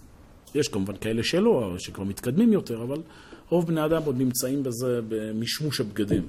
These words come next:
זאת אומרת, אתם צריכים לבדוק טוב טוב לפני שהם משחררים עכשיו שיר לאוויר העולם, או איזה ספר לאוויר העולם, עם כל מה שהנפש שלהם רוצה להגיד, האם באמת מופיעים פה בגד יפה, או שהם לוקחים בגד מלא מוקצה,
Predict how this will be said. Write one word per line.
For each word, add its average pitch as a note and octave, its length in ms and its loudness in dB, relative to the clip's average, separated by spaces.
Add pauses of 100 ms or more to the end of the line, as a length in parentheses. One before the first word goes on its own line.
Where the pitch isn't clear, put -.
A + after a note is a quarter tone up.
זאת - 100 -18
אומרת, A#2 140 -8
אתם A#2 100 -8
צריכים C3+ 220 -2
לבדוק C3 280 2
טוב C#3+ 220 -4
טוב D3 260 4
לפני B2+ 240 -6
שהם B2+ 140 -4
משחררים A#2+ 380 -6
עכשיו A2+ 200 -10
שיר C#3+ 360 -4
לאוויר G#2+ 400 0
העולם, A2+ 400 -2
או G#2 60 -6
איזה G2+ 200 -8
ספר C3+ 420 -4
לאוויר A2 340 -6
העולם, A#2 420 -4
עם A2+ 200 -4 (560)
כל E3 300 4
מה D3+ 200 6
שהנפש C3 580 -2
שלהם A#2+ 340 -2
רוצה A2+ 300 -2
להגיד, D3+ 460 0 (680)
האם D3 240 -2
באמת C3+ 480 -2
מופיעים C3+ 460 -4
פה C3+ 320 2 (440)
בגד C#3 300 4 (540)
יפה, - 360 0 (520)
או A#2+ 40 -12
שהם A#2+ 300 -6
לוקחים C#3 500 -4
בגד C#3+ 360 0
מלא B2+ 360 2
מוקצה, C3+ 420 -2